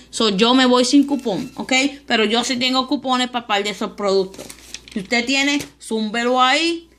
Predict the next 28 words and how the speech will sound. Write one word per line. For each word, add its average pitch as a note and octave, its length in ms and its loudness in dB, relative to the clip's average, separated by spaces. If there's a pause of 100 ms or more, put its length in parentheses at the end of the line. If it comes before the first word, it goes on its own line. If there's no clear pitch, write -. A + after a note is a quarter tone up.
(200)
y D#4 140 0
no B3 160 4
le G#3+ 140 2
dé G#3 140 2
miedito. G#3 760 -2 (1300)
Transacción B3+ 500 0
número D4 400 4
cuarta, C#4 760 4 (640)
número C#4 480 2
cuatro. D4 720 2 (1400)
Cuatro, C#4 680 2
gente. A#3+ 500 -2
Transacción A#3 440 -2
número C4 380 2
cuarta, A#3+ 580 0
que - 80 -8
es F3 60 -6
la G3 100 0
número A#3+ 480 -2
cuatro. B3 600 0 (260)
Vamos D4 180 4
a F#4 40 2
enfocarnos D4+ 680 2
en D4 80 2
los B3 140 2
enjuagadores G#3+ 680 0
bucales A#3 560 2
Listerine. A3 760 -2